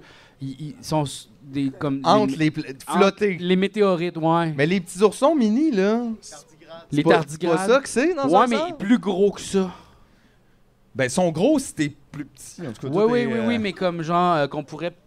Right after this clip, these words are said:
Speaker 1: prendre dans nos bras, mettons, là.
Speaker 2: <laughs> Ok, ouais. Puis, mais
Speaker 1: Ouh.
Speaker 2: ça serait-tu ça, le but des animaux de l'espace, que tu puisses les prendre dans tes bras ?
Speaker 1: Non, d'après moi, ils arriveraient ici, puis on aurait peur.
Speaker 2: <laughs>
Speaker 3: Ouais.
Speaker 2: Mais
Speaker 3: Elle
Speaker 2: pourquoi,
Speaker 3: est
Speaker 2: s'ils
Speaker 3: blanche.
Speaker 2: vivent dans l'espace, pourquoi ils viendraient ici ?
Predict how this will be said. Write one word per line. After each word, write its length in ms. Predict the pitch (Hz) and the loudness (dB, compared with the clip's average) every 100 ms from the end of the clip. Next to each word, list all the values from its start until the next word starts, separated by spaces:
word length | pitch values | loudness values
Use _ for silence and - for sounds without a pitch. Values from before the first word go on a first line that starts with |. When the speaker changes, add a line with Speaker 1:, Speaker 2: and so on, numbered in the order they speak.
| _ | _
Speaker 1:
prendre 300 | 139 151 160 | -6 -4 -2
dans 100 | 143 | -2
nos 160 | 120 110 | -4 -4
bras, 220 | 110 120 | -4 -4
mettons, 380 | 110 101 98 113 | -4 -10 -16 -16
là. 100 | 101 110 _ _ - 480 - - | -18 -20 _ _ -20 -20 -20 -10
Speaker 2:
<laughs> 260 | - - - | -6 -4 2
Ok, 200 | 180 139 | 2 4
ouais. 460 | 156 156 127 139 135 | 2 4 0 -2 -2
Puis, 340 | - 202 156 127 | 2 2 2 2
mais 200 | 131 131 | 2 2
Speaker 1:
Ouh. 20 | |
Speaker 2:
ça 140 | 147 | -2
serait-tu 240 | 131 151 - | 0 0 0
ça, 180 | - 185 | -2 0
le 140 | 226 | 0
but 160 | 170 208 | 0 -4
des 160 | 208 | 0
animaux 220 | 196 185 | 0 2
de 60 | 196 | 2
l'espace, 300 | 190 220 226 | 0 0 0
que 80 | 175 | 0
tu 80 | - | 0
puisses 140 | 170 | 0
les 100 | 170 | 0
prendre 180 | 160 175 | 2 2
dans 100 | 165 | 2
tes 140 | 156 | 0
bras ? 240 | 135 135 202 | -2 -2 0
Speaker 1:
Non, 120 | 151 | 2
d'après 220 | 156 123 | 0 0
moi, 100 | 156 | 0
ils 60 | 175 | 2
arriveraient 320 | 131 123 120 | 0 0 0
ici, 240 | 117 160 | 0 -4
puis 80 | 160 | -4
on 140 | 127 110 | -2 -2
aurait 220 | 95 95 - | -2 -6 -8
peur. 580 | - 87 87 85 80 69 58 52 52 50 50 50 50 50 50 - - | -4 0 0 0 -2 -6 -8 -12 -14 -16 -18 -20 -20 -20 -20 -16 -6
Speaker 2:
<laughs> 60 | - - 175 - - - - - - | -4 -4 -6 -10 -16 -18 -20 -20 -12
Speaker 3:
Ouais. 440 | 113 139 131 143 107 - | -4 2 2 2 -4 -4
Speaker 2:
Mais 140 | 117 | 0
Speaker 3:
Elle 60 | 135 | 0
Speaker 2:
pourquoi, 320 | 131 110 165 | 0 0 2
Speaker 3:
est 40 | 160 | 2
Speaker 2:
s'ils 60 | - | 0
Speaker 3:
blanche. 100 | 123 | 0
Speaker 2:
vivent 120 | 135 | 2
dans 100 | 135 | 2
l'espace, 320 | 123 123 151 | 0 0 0
pourquoi 160 | 139 135 | 0 -4
ils 20 | |
viendraient 240 | 120 113 110 | -4 -2 -4
ici ? 160 | 104 | -4